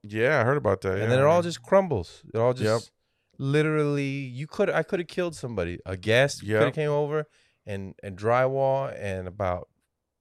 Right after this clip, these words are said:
Speaker 2: twenty-five to forty-five pounds of lumber.
Speaker 1: What kind
Speaker 2: More
Speaker 1: of
Speaker 2: than
Speaker 1: guest would
Speaker 2: that.
Speaker 1: come over, though?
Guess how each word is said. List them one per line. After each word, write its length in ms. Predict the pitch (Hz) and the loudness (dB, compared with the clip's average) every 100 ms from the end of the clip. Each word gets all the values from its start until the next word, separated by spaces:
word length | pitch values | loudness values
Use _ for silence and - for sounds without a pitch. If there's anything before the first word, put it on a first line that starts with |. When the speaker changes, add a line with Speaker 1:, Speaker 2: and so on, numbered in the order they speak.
| _ _ | _ _
Speaker 2:
twenty-five 840 | - 131 135 131 135 131 127 123 | -4 -2 -2 -2 0 0 0 -4
to 180 | - 101 | -8 -8
forty-five 720 | - 117 120 117 110 110 107 - _ _ _ | -4 -4 -4 -4 -6 -6 -8 -10 _ _ _
pounds 320 | - 110 110 | -4 -2 -2
of 140 | 98 90 | -6 -6
lumber. 520 | 101 110 98 90 87 | -2 -2 -2 -4 -6
Speaker 1:
What 120 | 120 117 | -8 -2
kind 180 | 160 147 | 2 4
Speaker 2:
More 100 | 208 | 6
Speaker 1:
of 40 | |
Speaker 2:
than 80 | 135 | 6
Speaker 1:
guest 100 | 131 | 4
would 60 | 127 | 2
Speaker 2:
that. 60 | |
Speaker 1:
come 140 | 107 117 | 0 -2
over, 220 | 151 117 | -2 -2
though? 240 | 104 101 | -4 -6